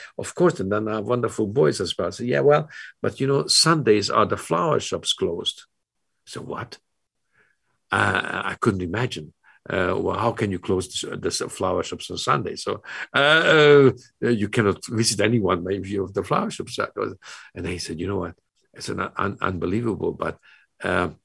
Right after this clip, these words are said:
but they shared the, the, uh, in restaurant, the check." I said, "No, it's not possible." I mean, uh, uh, the check goes to a man. I mean, it's, it's, it's just, uh, <laughs> uh, uh, uh, so, so, uh, it was really funny to, to relearn,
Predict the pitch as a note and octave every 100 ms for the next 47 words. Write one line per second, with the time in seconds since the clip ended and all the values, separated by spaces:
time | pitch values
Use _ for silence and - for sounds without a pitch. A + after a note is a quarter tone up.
0 | _ - - F2 F#2 - - A#2 G#2 F2
1 | F#2 F#2 - F2+ F#2 F#2 F2 E2 E2+ -
2 | - - - F#2+ G2+ E2+ G#2+ A2 - E2+
3 | E2 D#2+ - - - - - _ _ _
4 | - E2 D#2+ D#2+ - E2 - - E2 -
5 | - - _ - - - F2+ F2+ F2 -
6 | F2+ F#2+ F#2+ G2 - - - F2 - G2
7 | F2+ F#2 - - C#2 - C3+ A#2 D2+ D#2
8 | F#2 - - A3 - D#4+ B3+ - - -
9 | A3 - - - - - C3+ C#3+ - E3
10 | F#3 E3 E3 D#3 B2+ - D#3 G3 - G#2+
11 | - - - C#3 D3 D3+ C#3 C#3+ - -
12 | C3+ C3 C#3 B2 B2+ C#3 C3+ F#3 E3 D#3+
13 | E3+ D3+ A2+ A#2 - A2+ A2 G2+ - _
14 | G#2 A#2 A#2 D#3+ C#3+ B2+ E3 A#2 F#2